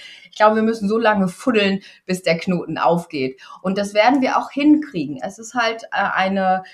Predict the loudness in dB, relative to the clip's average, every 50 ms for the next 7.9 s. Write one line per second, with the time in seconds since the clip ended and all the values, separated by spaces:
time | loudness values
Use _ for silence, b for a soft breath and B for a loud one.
0 | B B -4 -2 0 0 0 0 0 -2 -2 0 -2 0 2 4 2 2 2 0
1 | -2 -2 -2 -2 -2 -2 -4 -2 0 2 2 2 2 0 -2 -6 -4 0 2 4
2 | 4 4 4 2 -2 -4 -6 -8 -4 0 2 4 4 4 2 0 -2 -4 -6 -4
3 | 0 2 4 4 6 4 4 2 0 -4 -6 -8 -8 -10 -4 2 4 6 6 6
4 | 4 0 -2 -2 -4 -4 -4 -4 -4 -2 -2 -4 -4 -4 -6 -8 -8 -6 -6 -6
5 | -4 -2 0 -2 -2 0 0 0 0 -2 -2 -2 -2 -2 -2 -4 -8 -10 -10 -10
6 | -8 -2 2 4 4 6 4 2 -2 B B B B B B B B 0 0 2
7 | 2 2 2 2 2 2 2 4 4 6 8 8 8 8 6 4 2 -2